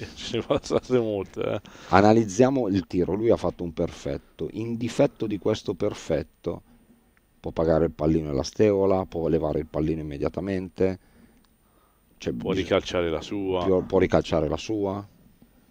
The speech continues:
Speaker 2: Questa è la spregiudicatezza. Adesso non si vuole contestare la scelta di Andrea.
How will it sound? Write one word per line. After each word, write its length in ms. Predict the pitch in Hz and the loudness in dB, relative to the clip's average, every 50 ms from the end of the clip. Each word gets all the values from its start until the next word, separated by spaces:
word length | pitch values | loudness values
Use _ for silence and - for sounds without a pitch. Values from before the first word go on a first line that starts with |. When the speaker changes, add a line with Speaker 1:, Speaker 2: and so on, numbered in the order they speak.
| _ _ _ - - 73 - | _ _ _ -10 -8 -8 0
Speaker 2:
Questa 340 | - - 107 - - - 101 | 8 8 8 8 8 6 6
è 20 | |
la 120 | 87 78 73 | 6 6 4
spregiudicatezza. 1080 | - - - 87 82 82 85 80 82 - 78 73 - 92 82 73 69 - - - 58 | 2 -2 -2 -2 -2 -2 -4 -6 -4 -2 -2 0 4 4 2 2 2 -2 -10 -8 -6
Adesso 260 | - 73 76 - - | -6 -6 -6 -6 -10
non 200 | - 78 82 80 | -12 -12 -12 -12
si 100 | - - | -8 -2
vuole 180 | 95 110 117 107 | 0 4 4 4
contestare 520 | 82 85 80 78 82 - - 82 85 78 | 2 0 -4 -4 -4 2 4 4 6 8
la 180 | - 80 87 87 | 8 8 8 8
scelta 560 | 87 - - 85 78 78 76 76 - - 73 | 6 2 0 2 4 4 4 2 2 0 -2
di 140 | 73 71 69 | -2 -2 -4
Andrea. 500 | 69 65 64 62 - 50 50 50 - | -8 -8 -8 -8 -8 -6 -6 -8 -10